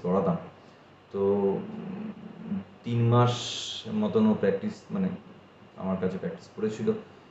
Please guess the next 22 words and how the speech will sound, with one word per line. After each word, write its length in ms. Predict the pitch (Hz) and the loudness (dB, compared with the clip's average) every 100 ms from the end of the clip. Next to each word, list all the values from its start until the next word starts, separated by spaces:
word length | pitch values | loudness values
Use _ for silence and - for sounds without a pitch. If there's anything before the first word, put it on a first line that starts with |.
| - - | -20 -6
এবং 300 | 98 104 107 | 0 2 2
সেই 200 | - 107 | 2 4
জন্য 220 | 113 120 | 6 8
ও 320 | 117 113 113 - - 98 | 10 12 10 6 -2 0
আমার 240 | 101 104 104 | 2 2 2
সঙ্গে 420 | 101 98 101 104 95 | 0 2 4 4 2
খুব 120 | 98 92 | 0 0
একটা, 240 | 90 95 | 2 0
আহ, 640 | 92 - - - - - - - - - 175 | 0 -2 -14 -16 -10 -8 -10 -14 -20 -18 -10
ভালো 200 | 98 95 | -2 2
রিলেশন। 500 | 92 95 95 - 101 101 - - - - - - | 4 4 4 2 -4 -4 -10 -20 -20 -20 -20 -8
আহ, 320 | 90 87 82 - - - | -4 -2 -4 -8 -18 -12
কিছুক্ষণ 340 | 95 98 104 | -8 -4 0
আগেও 220 | 92 92 | 2 2
সায়ন 240 | 104 98 95 | 2 0 -2
ফোন 160 | 95 95 | -2 -2
করেছিল, 380 | 95 95 101 104 104 - - - - - | 0 -2 0 -2 -2 -6 -20 -20 -20 -12
তাকে 240 | 98 95 92 | -8 -6 -6
কিছু 260 | 98 101 92 | -6 -6 -6
টিপস 560 | 107 104 - - - - - - - | -2 -2 -2 -12 -16 -14 -16 -16 -8
দেওয়া 160 | 95 98 | 0 4
উচিত 300 | 95 95 110 | 4 2 -2